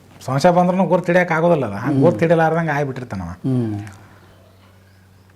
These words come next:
Speaker 1: "ಈ ವಿದ್ಯೆ ನಿನಗೆ ಹೆಂಗೆ ಸಿಕ್ತು?" ಏನಂದಾಗ ಅವ ಬೇರೆ ಇನ್ನೇನೋ ಕಾರಣ ಹೇಳ್ತಾನೆ. "ಇರಲಿ, ಈ ವಿದ್ಯೆ ಏನೈತಿ ಇದನ್ನು ನನಗೆ ಕಲಿಸ್ಕೊಡು,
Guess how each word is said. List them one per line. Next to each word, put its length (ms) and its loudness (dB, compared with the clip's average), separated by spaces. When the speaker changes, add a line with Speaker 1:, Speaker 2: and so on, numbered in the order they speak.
Speaker 1:
"ಈ 140 2
ವಿದ್ಯೆ 440 4
ನಿನಗೆ 260 -2
ಹೆಂಗೆ 140 -4
ಸಿಕ್ತು?" 320 -6
ಏನಂದಾಗ 440 0
ಅವ 140 2
ಬೇರೆ 340 2
ಇನ್ನೇನೋ 340 0
ಕಾರಣ 260 -2
ಹೇಳ್ತಾನೆ. 460 -2
"ಇರಲಿ, 580 2
ಈ 40 2
ವಿದ್ಯೆ 300 0
ಏನೈತಿ 440 2
ಇದನ್ನು 220 0
ನನಗೆ 220 -4
ಕಲಿಸ್ಕೊಡು, 520 -2